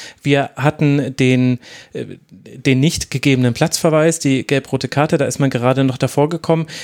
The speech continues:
Es gab, es gab einzelne Szenen, in denen Russland hätte rankommen können. Golovin hat eine sehr gute Chance in der ersten Halbzeit. Das,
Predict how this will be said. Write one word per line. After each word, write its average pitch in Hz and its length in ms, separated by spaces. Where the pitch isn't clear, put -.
Es - 180
gab, 160 380
es - 160
gab 160 340
einzelne 156 520
Szenen, 143 540
in 139 100
denen 135 160
Russland 151 340
hätte 139 200
rankommen 165 400
können. 156 260
Golovin 170 500
hat 156 120
eine 143 80
sehr 143 240
gute 151 240
Chance 143 300
in 139 60
der 127 80
ersten 135 300
Halbzeit. 143 420
Das, - 200